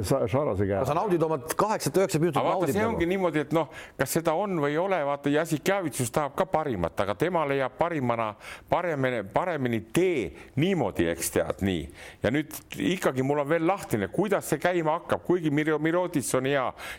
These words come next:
Speaker 3: kuigi seesama Jakubaitis on ka tegelikult nüüd nagu natuke päästnud. Aga kas ta nii tubli on kokkuvõttes, et ta korvab ära selle Hanga ja Hertelli minekut ja tema tuleb nüüd tagasi, saad aru? Sest natukene on nagu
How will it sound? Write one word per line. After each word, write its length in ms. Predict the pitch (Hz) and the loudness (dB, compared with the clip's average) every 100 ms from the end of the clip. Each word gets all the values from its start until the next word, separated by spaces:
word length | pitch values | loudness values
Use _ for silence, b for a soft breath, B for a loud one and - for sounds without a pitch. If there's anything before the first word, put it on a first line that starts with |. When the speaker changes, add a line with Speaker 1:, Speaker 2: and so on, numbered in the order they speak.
| - | 0
Speaker 3:
kuigi 380 | 170 170 143 147 117 | 0 2 0 0 0
seesama 520 | 139 123 160 156 120 | 0 0 0 0 0
Jakubaitis 840 | 127 131 151 120 180 165 - 85 | 0 0 -2 0 0 0 -2 -2
on 160 | 98 104 | 0 0
ka 140 | 143 | -2
tegelikult 600 | 143 220 220 202 180 170 | 0 0 0 0 -2 0
nüüd 180 | 160 - B B | -2 -2 B B
nagu 240 | 131 143 156 | 0 0 2
natuke 360 | 165 151 156 | 0 0 -2
päästnud. 500 | - 185 123 - 92 B B | 0 0 -2 -2 -4 B B
Aga 160 | - 110 | -4 0
kas 180 | 151 - | -2 0
ta 100 | 143 | 0
nii 260 | 180 214 | 2 0
tubli 360 | 131 180 160 160 | 2 0 2 2
on 220 | 190 220 135 B B | 2 0 -2 B B
kokkuvõttes, 720 | - 202 208 139 127 - 113 - B B | -2 0 2 0 0 0 -2 -2 B B
et 200 | 123 127 | -2 0
ta 120 | 135 127 104 - | 0 0 -4 -2
korvab 460 | 170 202 151 135 | -2 0 0 0
ära 200 | 160 190 147 | 0 0 -2
selle 240 | 127 131 117 | 0 0 0
Hanga 400 | 151 196 156 139 | 0 0 0 0
ja 140 | 127 | 0
Hertelli 560 | 123 131 120 180 185 143 | 0 -4 0 0 2 0
minekut 640 | 180 190 110 - 87 - - B B | 2 0 0 -2 -2 -2 -4 B B
ja 120 | 117 | -2
tema 300 | 117 202 180 | 0 0 2
tuleb 260 | 131 131 131 | 2 0 0
nüüd 140 | 139 | 0
tagasi, 400 | 180 185 120 85 | 0 2 0 0
saad 180 | 87 110 | -2 0
aru? 220 | 139 127 76 B B | 0 0 -6 B B
Sest 260 | 113 - | -4 0
natukene 460 | 180 208 170 156 151 | 0 0 0 0 0
on 100 | 151 | 0
nagu 220 | 151 156 | 0 0